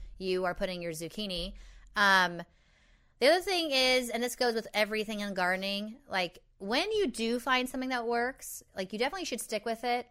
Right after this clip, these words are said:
and don't go too far off that path. Like, I think before, like, I've been like, "Oh, yeah, that tomato did well. Meh, I'm gonna try something different." You know what I mean? <laughs>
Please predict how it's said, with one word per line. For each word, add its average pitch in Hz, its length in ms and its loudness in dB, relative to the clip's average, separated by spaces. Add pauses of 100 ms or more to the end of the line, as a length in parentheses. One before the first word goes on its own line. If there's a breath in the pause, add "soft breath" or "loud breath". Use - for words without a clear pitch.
(100)
and 208 180 -8
don't 233 180 -2
go 226 220 4
too 214 300 -6
far 202 520 4
off 185 260 2
that 180 200 -2
path. 175 380 2 (100)
Like, 165 420 -2 (480)
I 185 80 -10
think 190 160 -6
before, 185 500 0
like, 175 120 -2
I've 170 220 -2
been 170 160 -4
like, 170 240 -8
"Oh, 302 80 2
yeah, 330 180 4
that 349 140 0
tomato 220 240 -4
did 165 120 -8
well. 143 300 -4 (180)
Meh, 240 140 -2
I'm 240 160 -6
gonna 220 160 -4
try 175 100 0
something 151 200 -6
different." 151 280 -6
You 254 80 0
know 339 60 12
what 381 120 12
I 392 40 10
mean? - 100 10
<laughs> 453 100 12